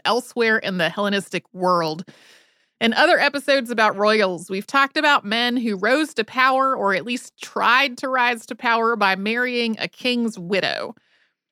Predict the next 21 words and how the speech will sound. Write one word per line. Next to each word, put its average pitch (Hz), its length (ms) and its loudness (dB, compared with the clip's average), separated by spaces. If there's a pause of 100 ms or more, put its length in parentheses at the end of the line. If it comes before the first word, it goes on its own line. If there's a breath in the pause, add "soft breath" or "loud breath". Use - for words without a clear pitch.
But 247 160 4
if 285 140 0
a 277 80 2
king 277 540 0
had 214 300 0
multiple 226 520 -4
wives, 185 640 0
that 208 240 0
meant 220 220 -2
there 226 100 2
were 214 140 2
multiple 220 600 -2
possible 214 600 0
paths 202 440 2
to 220 140 -6
the 220 140 -2
throne 277 680 0
through 208 340 -4
his 190 340 -4
surviving 170 560 -2
widows. 208 520 -2